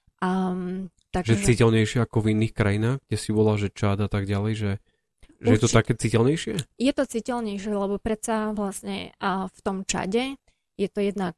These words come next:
Speaker 1: a, moslimská krajina, čiže oni sú takí rezervovanejší, am, ale na tom Haiti sú dosť takí živelní a mne zrazu ten živel, a, dosť vyhovoval, lebo ja mám pocit,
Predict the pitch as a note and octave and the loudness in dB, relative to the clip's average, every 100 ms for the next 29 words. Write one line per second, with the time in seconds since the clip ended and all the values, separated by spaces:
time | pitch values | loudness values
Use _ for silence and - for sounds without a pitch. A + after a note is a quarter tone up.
0 | F#3 - - - F#3+ - G#3+ G#3 G#3+ F#3+ | -6 -6 -6 -6 -4 -4 -6 -4 -4 -4
1 | F3+ E3+ G3+ G#3 G#3 G3+ F#3+ F#3+ G#3+ G3+ | -2 -2 -2 -4 -4 -6 -4 -4 -6 -6
2 | - G3+ E3 F3 E3 F3 F#3 F#3 F#3+ G3 | -2 -2 -2 -4 -4 -2 -2 -2 -2 -2
3 | - B3+ C#4 - _ _ _ _ G3+ G#3 | -4 -4 -6 -14 _ _ _ _ 0 2
4 | F#3+ F#3+ F#3+ F#3+ - G3 G3 F#3+ F#3+ G3+ | 2 0 -2 -4 -2 0 2 0 -2 -4
5 | G3+ G#3 G3 F#3 - F#3 - F3+ F3+ - | -4 -4 -2 -4 -4 -6 -6 -6 -6 -6
6 | E3 - F3+ F#3 E3+ E3+ F3 F3 E3+ F3 | -8 -8 -6 -6 -4 -6 -6 -6 -6 -6
7 | E3+ F3+ F3 G3+ - F#3 F#3+ F#3+ G#3+ F#3+ | -6 -4 -4 -6 -10 -6 -4 -2 -2 -2
8 | F#3 G#3 C#4 - _ _ - F#3+ F#3 G3+ | -4 -4 -8 -12 _ _ -6 -4 -2 -2
9 | G3 F#3 F#3+ G3 F#3 F3+ F3+ G3 F#3+ F#3 | -2 -2 0 -2 -2 -2 -2 -4 -4 -2
10 | G3+ G3 F#3+ B3 | -2 -4 -8 -6